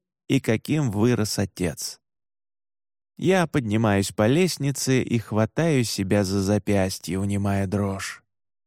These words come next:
Не выдержав напряжения, тяну за пуговицу и отрываю вместе с ниткой,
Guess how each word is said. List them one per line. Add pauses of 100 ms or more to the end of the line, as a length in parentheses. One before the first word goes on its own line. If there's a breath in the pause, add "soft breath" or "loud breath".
(280)
Не
выдержав
напряжения,
тяну
за
пуговицу
и
отрываю
вместе
с
ниткой,